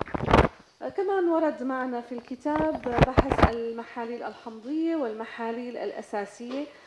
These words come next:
آه، قد ترد أسئلة مقارنة بصدد هذه المحا-، المحاليل. ممكن أنسة توضحي لنا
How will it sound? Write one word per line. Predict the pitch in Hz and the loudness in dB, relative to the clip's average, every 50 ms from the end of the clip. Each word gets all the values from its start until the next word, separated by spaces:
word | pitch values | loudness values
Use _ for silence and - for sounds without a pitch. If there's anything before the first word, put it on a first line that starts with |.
| - - - - - | -20 -20 -20 -14 -6
آه، | - 220 220 220 220 | -2 0 2 2 2
قد | 220 220 - 349 349 - | 2 2 0 -2 0 2
ترد | 381 392 381 359 330 233 - | 4 4 6 4 4 2 -2
أسئلة | - - 294 - - - - 285 277 277 - | -4 -4 -4 -4 -6 -4 -2 -2 -2 -2 -2
مقارنة | 240 262 262 262 - 269 302 311 294 269 254 226 214 214 220 226 226 233 - - - - - - - 196 240 | -4 -4 -4 -4 -2 0 2 4 4 4 2 2 0 -2 -2 -4 -6 -8 -12 -16 -20 -20 -20 -18 -10 -8 -8
بصدد | 240 - - 277 254 247 233 240 202 | -6 -2 -2 0 0 2 0 0 -2
هذه | 202 226 226 220 220 220 226 214 214 226 226 - - 208 | -4 -4 -4 -4 -4 -6 -8 -8 -6 -6 -6 -4 -4 -4
المحا-، | 220 214 214 208 202 202 214 226 - - 240 220 214 180 180 190 | -4 -4 -4 -6 -6 -6 -8 -10 -8 -8 -6 -6 -6 -6 -6 -8
المحاليل. | 202 202 202 202 196 190 196 214 214 - - 220 214 214 208 214 214 240 - _ _ _ _ _ _ _ - | -8 -8 -8 -8 -8 -8 -8 -10 -10 -10 -8 -6 -6 -6 -8 -10 -12 -14 -16 _ _ _ _ _ _ _ -16
ممكن | 254 254 262 233 214 | -12 -8 -8 -8 -6
أنسة | - 214 226 220 - 226 - - | -6 -8 -10 -10 -12 -14 -12 -12
توضحي | 220 214 - - - - 262 247 | -12 -14 -14 -14 -10 -8 -6 -6
لنا | 226 214 208 208 208 | -6 -6 -6 -8 -10